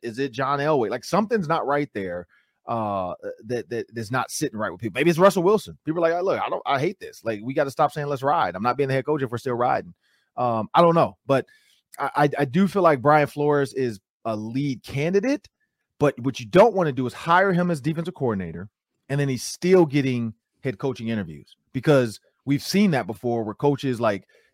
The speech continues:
kinda get hired, preliminary contract's not done, and then they end up leaving, like, before they even show up to the one place, and they get another job somewhere else. I don't remember.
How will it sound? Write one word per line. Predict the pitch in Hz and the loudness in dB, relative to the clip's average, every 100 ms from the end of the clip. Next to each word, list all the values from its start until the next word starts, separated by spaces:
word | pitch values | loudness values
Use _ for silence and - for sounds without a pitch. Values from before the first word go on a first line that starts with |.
| - | -6
kinda | 139 147 151 | -2 0 2
get | 135 | 0
hired, | 117 131 127 123 120 120 - _ | 2 2 2 2 0 -2 -6 _
preliminary | 123 127 127 123 120 113 | -6 -4 -2 -2 -4 -4
contract's | 127 120 123 107 | -4 -4 -4 -4
not | 107 98 | -6 -4
done, | 120 117 107 101 _ _ _ _ | -2 -2 -2 -4 _ _ _ _
and | 127 131 | -6 -2
then | 123 | -2
they | 120 | -2
end | 120 117 | -2 0
up | 110 101 | -2 -2
leaving, | 117 123 110 110 107 | -4 -4 -4 -4 -4
like, | 98 90 - | -6 -8 -12
before | 110 - 127 120 | -16 -4 -2 0
they | 120 | -2
even | 104 101 92 - | -4 -6 -8 -12
show | - - 131 120 | -12 0 2 4
up | 151 | 2
to | 110 | 0
the | 107 | -2
one | 113 117 | -2 -2
place, | 113 110 | -2 -4
and | 113 | -4
they | 120 | -4
get | 120 | -2
another | 107 117 110 | -2 -2 0
job | 113 107 | 0 0
somewhere | 110 110 | -2 -2
else. | 104 87 | -2 0
I | |
don't | 160 190 | 0 2
remember. | 175 139 | 0 -2